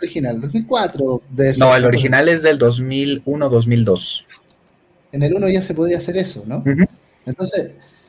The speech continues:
Speaker 1: a ver, ¿será que ese juego inventó el modo de foto? En una de esas, ¿no? Pero, pero es muy temprana la, eh, se podía hacer eso, justo, ¿no? Porque es un juego sobre fotografía,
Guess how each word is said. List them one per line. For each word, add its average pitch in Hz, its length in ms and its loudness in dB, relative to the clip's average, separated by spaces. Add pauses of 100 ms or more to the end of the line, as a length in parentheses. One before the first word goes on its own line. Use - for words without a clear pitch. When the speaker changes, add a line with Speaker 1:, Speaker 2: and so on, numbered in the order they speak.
(520)
Speaker 1:
a 143 120 -2
ver, 156 200 0
¿será 151 300 -4
que 247 80 -4
ese 220 160 -4
juego 196 380 -2
inventó 143 600 -2
el 262 80 0
modo 240 300 0
de 220 80 0
foto? 220 460 -2 (800)
En 117 140 -10
una 170 220 -6
de 175 80 -10
esas, 95 260 -16 (220)
¿no? 127 280 -8
Pero, 127 360 -4
pero 135 200 0
es 170 220 -4
muy 175 220 -4
temprana 180 560 -2
la, 135 500 -4
eh, 147 300 -4
se 147 160 -2
podía 208 280 0
hacer 147 180 -2
eso, - 220 -8 (220)
justo, - 360 -10
¿no? 160 200 -8 (420)
Porque 151 180 -2
es 185 60 -2
un 196 100 0
juego 220 240 0
sobre 254 540 2
fotografía, 110 680 -8